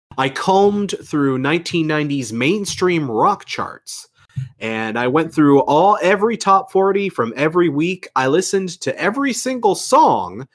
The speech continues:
that made it on the top forty, and I ranked the top ten worst of them. And people, holy cow, do we have some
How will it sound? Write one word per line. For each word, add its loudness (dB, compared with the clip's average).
that -4
made 2
it -8
on -10
the -12
top -6
forty, -6
and -2
I 4
ranked 0
the -8
top -2
ten -2
worst -2
of -8
them. -12
And -12
people, 2
holy 6
cow, -2
do -4
we 0
have -6
some -8